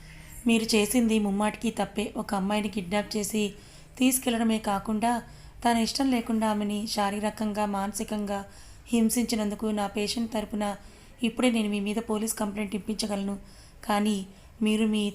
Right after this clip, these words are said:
తప్పు తెలుసుకొని ఆమెని ప్రేమగా చూసుకుంటున్నారు. And at the same time ఖుషి కూడా మిమ్మల్ని అంతగానే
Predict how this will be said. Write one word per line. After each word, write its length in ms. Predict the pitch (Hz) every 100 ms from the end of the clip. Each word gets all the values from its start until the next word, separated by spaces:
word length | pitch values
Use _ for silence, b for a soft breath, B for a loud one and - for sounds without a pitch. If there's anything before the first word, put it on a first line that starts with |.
| -
తప్పు 200 | 202 233
తెలుసుకొని 500 | 226 214 - 220 214
ఆమెని 220 | 202 208
ప్రేమగా 420 | - 202 214 233 226
చూసుకుంటున్నారు. 680 | 208 - 214 208 202 196 202 B B B B
And 200 | 226 220
at 120 | 214 190
the 100 | 214
same 260 | 214 214
time 220 | 226 233 220
ఖుషి 340 | - 226 277
కూడా 180 | 262 254
మిమ్మల్ని 320 | 226 208 208
అంతగానే 500 | 185 214 220 220 220